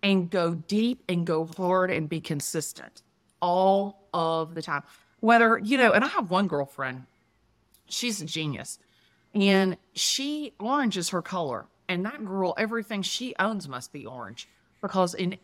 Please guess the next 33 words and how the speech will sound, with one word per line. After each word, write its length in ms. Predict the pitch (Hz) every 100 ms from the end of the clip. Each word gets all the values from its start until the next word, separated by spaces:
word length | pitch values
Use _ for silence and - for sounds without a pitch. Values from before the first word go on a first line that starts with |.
| 196
every 400 | 214 214 247 254
single 480 | - 226 208 208
th-, 220 | 190 - 220
in 180 | 190 -
every 320 | 220 240 285
picture, 480 | 233 247 202 - 214
in 180 | 156 170 -
every 300 | 214 240 208
video, 280 | 190 180
she's 280 | 175 185 175
wearing 200 | 175 180
orange. 360 | 170 226 139 - _ _ _ -
And 120 | 196
I 160 | - 277
don't 200 | 320 226
ever 240 | 190 196 226
see 180 | - 214
the 80 |
color 380 | 196 - 196 190
orange 360 | 160 170 196 208 -
and 120 | 180
not 220 | 180 170
think 160 | 180 175
about 220 | 165 127
her. 160 | 123 98 _
Same 260 | - 262 269
thing 140 | 285
with 120 | 269 226
my 120 | 226
girlfriend 400 | 226 226 226 202
that 80 | 180
wears 220 | 180 -
pink. 320 | - 180 -